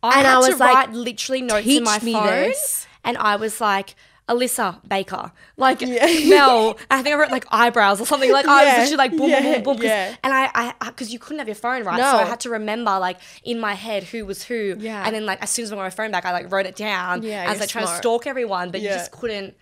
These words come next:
Speaker 2: You couldn't
Speaker 1: couldn't
Speaker 2: do
Speaker 1: find.
Speaker 2: it.
Speaker 1: But actually, you and me were, like, the first two people that were leaked.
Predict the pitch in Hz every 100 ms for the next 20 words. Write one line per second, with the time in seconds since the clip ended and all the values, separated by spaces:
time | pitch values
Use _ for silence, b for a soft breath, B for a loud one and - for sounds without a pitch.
0 | _ _ 226 - 226 233 262 - - -
1 | 381 427 - 466 135 - 202 - B B
2 | B B 220 359 466 311 277 339 285 247
3 | 220 - 226 226 - 220 233 - 254 226
4 | 220 214 180 185 170 247 311 78 - -
5 | -